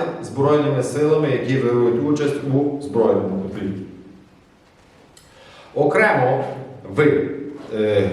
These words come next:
міжнародному гуманітарному праві, е, окремого захисту потребують ті люди, які взагалі себе не можуть захистити, а саме діти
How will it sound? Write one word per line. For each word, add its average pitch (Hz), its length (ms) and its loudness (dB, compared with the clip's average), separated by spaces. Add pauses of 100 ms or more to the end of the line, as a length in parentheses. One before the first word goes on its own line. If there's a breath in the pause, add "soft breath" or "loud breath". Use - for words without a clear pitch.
міжнародному 165 480 4
гуманітарному 127 960 2
праві, - 300 -2 (1040 loud breath)
е, 117 420 6 (760 loud breath)
окремого 135 380 4
захисту 143 560 -2
потребують 139 680 2
ті 147 60 -2
люди, 151 320 2
які 147 200 0
взагалі 139 420 2
себе 123 220 0
не 113 100 0
можуть 113 300 0
захистити, 101 500 -8 (220)
а - 120 -8
саме 135 480 2 (140)
діти 151 280 -2